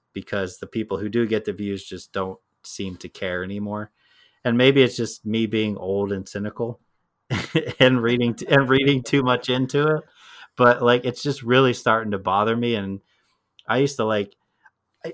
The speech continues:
it used to be that, like, I had, like, four or five gaming podcasts lined up. And in my older job, you know, my eight-hour work schedule,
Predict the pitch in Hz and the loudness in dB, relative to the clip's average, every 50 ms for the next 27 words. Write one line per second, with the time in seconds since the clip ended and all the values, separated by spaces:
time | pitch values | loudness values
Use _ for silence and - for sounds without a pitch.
0 | _ - 156 131 123 120 151 180 196 - - 143 143 139 135 127 123 110 110 110 | _ -6 -2 -2 -2 0 2 0 0 0 0 2 4 6 6 6 6 6 4 4
1 | 107 107 107 117 123 131 - 120 117 110 104 107 101 98 - - - 135 127 139 | 2 2 2 2 2 2 4 2 2 2 0 0 -2 -2 -4 -6 -4 0 2 2
2 | 143 139 143 127 113 117 110 107 107 113 110 110 113 113 107 - - 101 98 95 | 2 2 4 4 4 4 4 2 0 0 0 0 0 -2 -4 -4 -4 -4 -4 -4
3 | 95 - 104 95 92 95 - - 95 90 98 98 101 101 98 92 87 85 - _ | -4 -4 -4 -4 -4 -4 -6 -8 -6 -6 -4 -4 -4 -2 -2 -2 -4 -4 -8 _
4 | _ _ _ _ _ _ _ _ _ _ _ _ _ _ _ _ - - 107 104 | _ _ _ _ _ _ _ _ _ _ _ _ _ _ _ _ -4 -2 -2 0
5 | 101 98 95 95 _ - 127 117 120 120 117 110 120 123 139 131 131 117 110 107 | -2 -4 -6 -10 _ -6 -2 0 2 2 2 2 2 2 2 4 2 0 0 -2
6 | 107 101 101 104 107 101 101 _ _ _ _ _ _ _ _ _ _ _ - 110 | -2 0 2 2 0 0 -2 _ _ _ _ _ _ _ _ _ _ _ -4 -2
7 | 107 101 101 101 98 98 107 107 107 - 107 107 110 110 107 107 110 104 98 98 | -2 0 0 -2 0 2 2 2 2 2 2 2 2 4 2 2 2 0 -2 -4
8 | 95 95 98 98 98 - - - - 113 110 113 110 117 123 120 117 123 120 | -4 -6 -6 -6 -6 -8 -12 -6 -2 -2 -2 0 0 0 2 2 2 0 -4